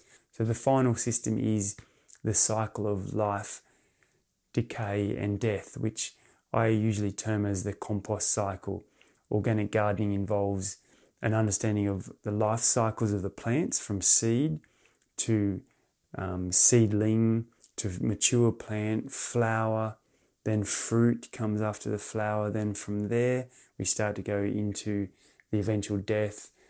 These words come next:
and decomposition. And organic, organic gardeners can make sure that that process is truly cyclical within their gardens by using composting and mulching and other methods to make sure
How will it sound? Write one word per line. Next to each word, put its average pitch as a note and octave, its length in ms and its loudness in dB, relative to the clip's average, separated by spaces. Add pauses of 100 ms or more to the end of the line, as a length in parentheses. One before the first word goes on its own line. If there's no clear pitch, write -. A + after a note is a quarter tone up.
(300)
and G#2+ 160 -2
decomposition. G2+ 1040 -4 (800)
And G#2 480 -2 (720)
organic, A2+ 640 2 (100)
organic A#2 360 2
gardeners A2 520 0
can A2 380 -2 (480)
make A2+ 220 0
sure A#2 240 2
that A2 140 -2
that - 220 -8
process A2+ 560 0
is G2 160 -2
truly A2+ 560 4 (200)
cyclical B2 760 4
within A2 340 2
their G#2 120 -4
gardens A2 680 -4 (300)
by A2+ 140 2
using A2 340 2
composting A2+ 880 -4 (380)
and A2 180 -2
mulching A2+ 540 -2
and G#2+ 80 -2
other A2 180 -2
methods G#2 520 -4
to - 140 -6
make A2+ 240 -2
sure A2+ 380 -4